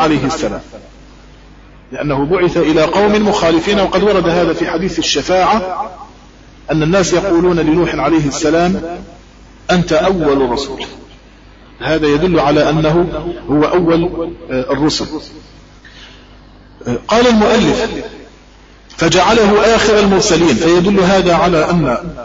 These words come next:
النبي صلى الله عليه وسلم هو آخر الرسل وآخر الأنبياء.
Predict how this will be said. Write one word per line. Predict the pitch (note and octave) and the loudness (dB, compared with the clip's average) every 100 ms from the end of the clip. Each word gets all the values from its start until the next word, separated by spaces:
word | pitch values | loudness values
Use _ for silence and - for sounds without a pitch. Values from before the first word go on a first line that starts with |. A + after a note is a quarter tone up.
| - | -4
النبي | E3 D#3+ F#3+ F3 | 0 2 2 2
صلى | F#3 E3+ | 2 2
الله | E3+ E3 D#3 | 2 2 2
عليه | D#3 D#3 | 2 2
وسلم | D3 - D#3 C#3+ | 0 0 -2 -2
هو | C#3 D3 | 0 0
آخر | D3 E3+ E3 F3 F3+ G3+ F3 | 2 2 0 0 0 -2 -4
الرسل | C#3 C#3+ D#3+ F#3 G3+ D#3+ F#3 - - - | -4 -2 0 0 -2 -8 -12 -12 -20 -10
وآخر | B2+ D#3+ - E3+ E3 - | -2 -2 0 -2 -4 -6
الأنبياء. | B2+ D3+ C#3+ C3+ B2+ - - B2+ | -6 -4 0 0 0 -2 -6 -12